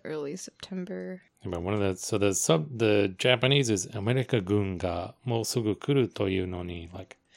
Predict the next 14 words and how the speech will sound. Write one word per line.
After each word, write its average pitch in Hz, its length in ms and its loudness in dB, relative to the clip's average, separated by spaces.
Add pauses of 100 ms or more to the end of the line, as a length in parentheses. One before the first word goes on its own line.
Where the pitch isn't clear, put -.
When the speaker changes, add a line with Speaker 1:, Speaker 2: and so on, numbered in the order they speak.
(300)
Speaker 2:
even 127 360 4
though 107 280 6
the 101 140 0
American 101 500 0
army 104 680 -4 (360)
is 101 180 -6
going 95 220 0
to 90 60 -4
be 87 520 -4 (160)
arriving 95 540 -4
soon. - 400 -10 (500)
And 98 100 -6
then 90 180 -2
"Haji 117 480 2